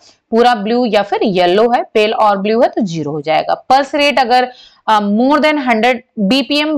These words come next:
beat per minute होता है, बीपीएम का फुल फॉर्म। ओके, तो यहाँ पर beat per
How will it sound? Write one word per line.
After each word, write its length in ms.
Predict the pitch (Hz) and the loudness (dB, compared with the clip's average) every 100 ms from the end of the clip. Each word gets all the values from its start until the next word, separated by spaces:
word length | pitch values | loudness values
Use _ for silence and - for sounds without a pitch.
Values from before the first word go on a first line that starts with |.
| 208 | -2
beat 200 | 233 240 _ _ - | -2 -4 _ _ 2
per 120 | 233 240 247 | 2 2 -6
minute 320 | 196 180 175 | -2 -2 -2
होता 260 | 175 175 180 | -6 -2 -2
है, 160 | 190 | -2
बीपीएम 440 | 175 185 190 185 185 | -4 -4 -4 -4 -2
का 160 | 180 | -4
फुल 220 | 180 175 | -2 -4
फॉर्म। 260 | 170 208 349 - - - - - | -2 -2 -2 -6 -20 -20 -4 -2
ओके, 160 | 240 190 - _ _ | -2 -4 -10 _ _
तो 60 | 302 | -2
यहाँ 260 | 294 277 | 2 0
पर 120 | 269 392 - _ _ _ _ _ _ _ _ 196 175 156 | 0 -2 -4 _ _ _ _ _ _ _ _ -8 -6 -2
beat 520 | 208 214 254 262 403 - _ _ _ _ _ _ _ _ _ _ - | 0 0 -2 -6 -12 -12 _ _ _ _ _ _ _ _ _ _ -2
per 180 | 208 | 0